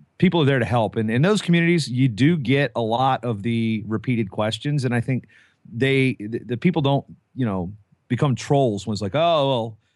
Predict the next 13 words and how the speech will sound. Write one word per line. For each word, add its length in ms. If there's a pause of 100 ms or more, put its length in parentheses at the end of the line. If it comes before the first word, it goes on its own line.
(160)
you 80
know, 260
somebody 300
will 140
actually 280
put 220
a 60
link, 160
'Hey, 240
this 180
is 80
addressed 380
here.'" 280